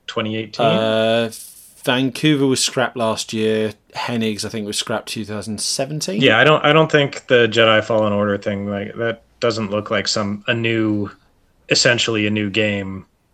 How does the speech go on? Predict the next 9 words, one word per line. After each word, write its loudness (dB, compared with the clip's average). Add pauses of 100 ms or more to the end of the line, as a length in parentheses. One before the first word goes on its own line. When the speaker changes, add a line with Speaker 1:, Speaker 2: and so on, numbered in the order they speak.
(100)
Speaker 1:
put -8
together -4
in -8
under -8
two -10
years -10
to -14
me. -14 (920)
Uh, -12